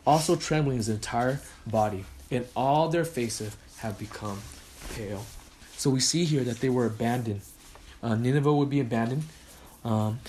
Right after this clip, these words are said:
I think God has made certain prophecies of certain places where he might judge, but then he g-, allows the city to still remain.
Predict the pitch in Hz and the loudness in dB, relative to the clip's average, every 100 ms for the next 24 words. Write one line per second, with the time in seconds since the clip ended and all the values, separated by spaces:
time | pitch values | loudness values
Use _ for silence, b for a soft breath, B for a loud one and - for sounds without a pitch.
0 | B B 139 160 151 160 160 147 143 - | B B 4 6 8 6 6 4 2 2
1 | 165 147 143 139 151 - 175 170 135 - | 2 2 2 2 2 0 0 0 0 2
2 | 151 - 147 147 147 131 117 143 - 135 | 2 0 -2 0 2 2 2 -2 -2 -2
3 | 139 113 117 156 156 - B B - 143 | -2 2 2 2 0 -6 B B -2 2
4 | 147 139 127 139 - 123 120 139 135 - | 4 2 0 -4 -2 0 2 2 0 -2
5 | 139 113 107 113 - 123 113 104 107 104 | 0 0 -2 -6 -2 0 0 0 0 -2